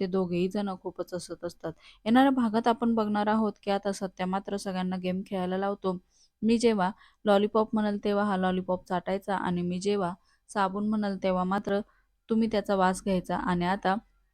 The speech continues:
सगळेजण घरामध्ये गेम खेळत असतात आणि त्याचा फायदा मात्र आता पंकज घेतो आणि आता तो लगेचच आतमध्ये जाऊन निरुपमाच्या कपाटातनं पैशाचं पाकिट काढतो आणि तो मनाशी विचार करतो, "जर हे पैसे मी आता काढून घेतले ना तर हीच योग्य वेळ आहे.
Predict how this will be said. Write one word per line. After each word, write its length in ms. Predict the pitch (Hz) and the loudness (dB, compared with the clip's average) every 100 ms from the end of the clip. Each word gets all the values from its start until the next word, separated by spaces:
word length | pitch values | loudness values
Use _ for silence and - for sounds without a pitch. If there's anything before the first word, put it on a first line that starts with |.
| _ _ _ _ _ | _ _ _ _ _
सगळेजण 500 | - 214 226 233 247 | 0 4 4 6 6
घरामध्ये 420 | 240 226 220 220 220 | 6 6 4 4 2
गेम 240 | 214 208 220 | 2 0 0
खेळत 240 | 214 202 | 0 0
असतात 340 | 214 - 190 190 | -4 -2 -4 -2
आणि 160 | 180 185 | -4 -2
त्याचा 220 | 185 196 | -4 -2
फायदा 300 | 196 190 185 | -4 -2 -2
मात्र 280 | 190 196 202 | -2 -2 0
आता 200 | 196 196 | -2 -2
पंकज 420 | - 190 185 190 | -4 -2 -2 -4
घेतो 340 | 202 220 180 175 - _ _ - | -2 -2 -2 -4 -6 _ _ -2
आणि 200 | 208 208 | 0 0
आता 240 | 214 214 190 - | 0 0 -2 0
तो 80 | 196 | 2
लगेचच 580 | 190 190 202 - 214 - | 2 0 -2 -2 -4 -2
आतमध्ये 400 | 190 185 185 185 | -2 -2 -2 -2
जाऊन 240 | 196 190 | 0 0
निरुपमाच्या 600 | 185 185 190 185 190 202 196 | 0 -2 -2 -2 -2 -2 -2
कपाटातनं 600 | 190 185 180 190 202 190 | -2 -4 -6 -8 -6 -6
पैशाचं 460 | 185 185 185 185 - | -4 -4 -4 -6 -4
पाकिट 300 | 180 - - | -4 -4 -4
काढतो 420 | 208 208 - 185 - - - | -2 -2 -2 -4 -4 -16 -6
आणि 240 | 226 226 240 240 | 0 2 2 2
तो 80 | |
मनाशी 400 | 226 226 202 208 | 2 2 0 -2
विचार 320 | 208 190 202 202 | -4 -2 -2 -2
करतो, 440 | - 208 - 185 185 - _ | -2 -2 0 -2 -2 -14 _
"जर 260 | 196 226 220 | 2 4 4
हे 180 | 190 208 | 2 0
पैसे 360 | 208 196 - | 2 0 0
मी 120 | 208 202 | -2 0
आता 220 | 196 202 | 0 -2
काढून 340 | 196 185 190 202 | 2 2 2 0
घेतले 300 | 202 214 202 | -2 -2 -2
ना 120 | 180 - | -2 -2
तर 80 | 185 | -4
हीच 280 | 180 196 208 | -4 -4 -2
योग्य 260 | 190 190 | 0 0
वेळ 180 | 196 202 | 0 0
आहे. 280 | 202 196 | 0 0